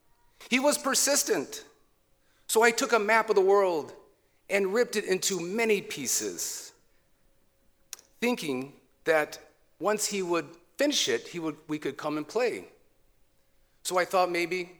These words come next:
we would have a few hours for myself to finish my project as he went away trying to put the map of the world back together. But then, ten minutes later,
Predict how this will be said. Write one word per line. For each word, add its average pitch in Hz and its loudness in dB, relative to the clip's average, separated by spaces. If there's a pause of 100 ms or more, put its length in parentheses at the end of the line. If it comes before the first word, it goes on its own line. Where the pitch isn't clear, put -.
(300)
we 185 -2
would 165 -2
have 160 -2
a 147 -6
few 185 -6
hours 165 2
for 156 -8
myself 185 2
to 180 -6
finish 170 0
my 135 0
project 151 2 (280)
as 139 2
he 160 -6
went 170 0
away 160 0
trying 143 -2
to 143 -12
put - -8
the 151 0
map 143 0
of 151 -4
the 131 -2
world 135 0
back 127 6
together. 131 2 (1700)
But - 0
then, 196 0 (640)
ten 226 -8
minutes 220 -4
later, 180 -4